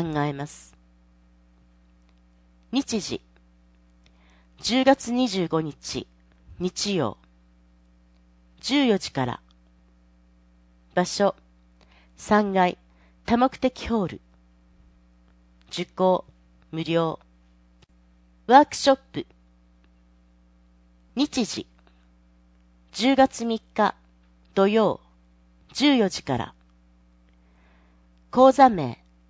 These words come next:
陶芸教室、定員、二十名。参加料、七百円。十月四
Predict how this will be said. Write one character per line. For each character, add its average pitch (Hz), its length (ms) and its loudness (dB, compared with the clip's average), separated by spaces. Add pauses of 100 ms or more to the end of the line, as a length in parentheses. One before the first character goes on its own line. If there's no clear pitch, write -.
(520)
陶 269 220 6
芸 269 220 4
教 226 240 -2
室、 - 320 -18
定 208 240 4
員、 196 260 -6 (640)
二 214 160 -2
十 247 260 -2
名。 135 300 -8 (1600)
参 262 340 2
加 254 180 0
料、 143 280 -8 (840)
七 214 220 2
百 240 280 -4
円。 113 180 -10 (2000)
十 254 240 -2
月 262 300 0
四 226 140 2